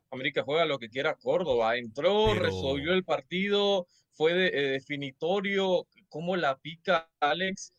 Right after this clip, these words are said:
Speaker 1: contra San Luis, no, no,
Speaker 2: Pero, a
Speaker 1: San
Speaker 2: ver,
Speaker 1: Luis
Speaker 2: América,
Speaker 1: Córdoba,
Speaker 2: América
Speaker 1: de,
Speaker 2: tiene
Speaker 1: de,
Speaker 2: que destacar
Speaker 1: de un talento formidable.
Speaker 2: América tiene que destacar, Rookie, lo de, lo de, lo de Guillermo Ochoa.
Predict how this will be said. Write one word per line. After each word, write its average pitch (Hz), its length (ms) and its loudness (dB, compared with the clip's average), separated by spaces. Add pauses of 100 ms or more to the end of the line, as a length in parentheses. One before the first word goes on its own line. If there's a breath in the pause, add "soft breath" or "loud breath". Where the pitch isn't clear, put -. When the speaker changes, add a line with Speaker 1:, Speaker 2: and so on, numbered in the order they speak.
(200)
Speaker 1:
contra 139 320 -2
San 135 280 -6
Luis, 170 240 -2
no, 160 160 -10
no, 156 60 -10
Speaker 2:
Pero, 123 180 -2
a - 20 -2
Speaker 1:
San 110 60 -2
Speaker 2:
ver, 135 100 2
Speaker 1:
Luis 123 80 2
Speaker 2:
América, 135 420 0
Speaker 1:
Córdoba, - 120 -10
Speaker 2:
América 123 420 -2
Speaker 1:
de, 151 60 -2
Speaker 2:
tiene 151 200 -4
Speaker 1:
de, 175 60 -4
Speaker 2:
que 170 100 0
destacar 131 680 0
Speaker 1:
de 208 60 -2
un 208 40 -12
talento 127 460 -2
formidable. 113 560 -8
Speaker 2:
América 101 500 -6
tiene 135 220 -6
que 160 80 -8
destacar, 113 500 -6
Rookie, 139 720 -4
lo 98 200 -6
de, 92 240 -10
lo 101 240 -8
de, 87 760 -10
lo 101 140 -10
de 98 140 -10
Guillermo 101 340 -8
Ochoa. 117 560 -6